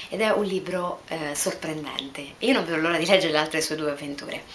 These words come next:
quindi io vi consiglio di comprarlo e di leggerlo, perché se avete amato le avventure meravigliose, ehm, della bambina Sesta Luna alla ricerca e al ritrovamento dei quattro arcani, questa avventura col numero aureo veramente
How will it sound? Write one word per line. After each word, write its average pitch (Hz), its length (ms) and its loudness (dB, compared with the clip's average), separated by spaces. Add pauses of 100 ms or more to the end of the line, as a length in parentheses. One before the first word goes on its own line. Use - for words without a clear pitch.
(260)
quindi 180 200 -2
io 202 140 4
vi 170 120 -2
consiglio 190 400 -2
di 160 180 -10
comprarlo 185 560 0
e 151 80 -2
di 160 120 -8
leggerlo, 156 380 -2
perché - 240 -8
se - 180 2
avete 247 280 2
amato 151 580 0 (340)
le 190 200 -2
avventure 160 580 -2
meravigliose, 147 960 -2 (360)
ehm, 139 1080 -10
della 147 160 2
bambina 170 320 4
Sesta 160 240 0
Luna 170 240 0
alla 170 280 2
ricerca 165 840 2 (200)
e 180 120 4
al - 60 6
ritrovamento 190 580 4
dei 165 140 0
quattro 180 340 4
arcani, 170 640 0
questa - 340 -2
avventura 170 400 0
col 151 160 0
numero 165 280 0
aureo 147 260 2
veramente 151 480 -6